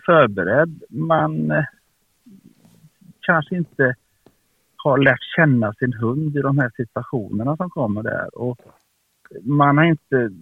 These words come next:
det är ju de här mentala bitarna. Du förändrar det lite med på ditt sätt att vara och bete dig och, eh, låta. Så hunden undrar vad är det som händer, och då tappar ju den fokus och sin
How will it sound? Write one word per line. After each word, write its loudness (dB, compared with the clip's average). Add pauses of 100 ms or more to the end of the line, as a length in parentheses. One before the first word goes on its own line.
(380)
det -2
är 2
ju -2
de 2
här 6
mentala 2
bitarna. -4
Du -4
förändrar 0
det -2
lite -4
med 2 (440)
på 0
ditt -2
sätt 2 (120)
att 0
vara 0
och -2
bete 0
dig -4
och, -12
eh, -12 (420)
låta. -4 (280)
Så -6 (240)
hunden 0
undrar -2
vad -4
är -2
det -6
som -2
händer, -4
och -4
då -4
tappar -6
ju -2
den 0
fokus -10
och -6
sin 0